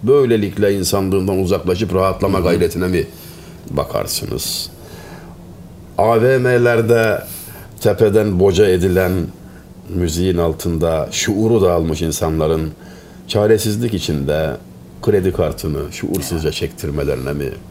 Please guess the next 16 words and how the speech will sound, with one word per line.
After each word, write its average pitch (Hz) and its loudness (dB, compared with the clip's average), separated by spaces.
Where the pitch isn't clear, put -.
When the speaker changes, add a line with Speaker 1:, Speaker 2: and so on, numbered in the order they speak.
Speaker 1:
dikkat - -10
kesilirsiniz? 73 -8
Eğlence 160 2
biraz 113 2
böyle 78 4
bir - -10
şey. - -8
Yani 65 -4
anlamsız, 80 -2
tatsız, - -6
derinliksiz. 82 -2
Halbuki 139 0
neşede, 127 0
neşvede 98 2
insan 147 0
var. - -2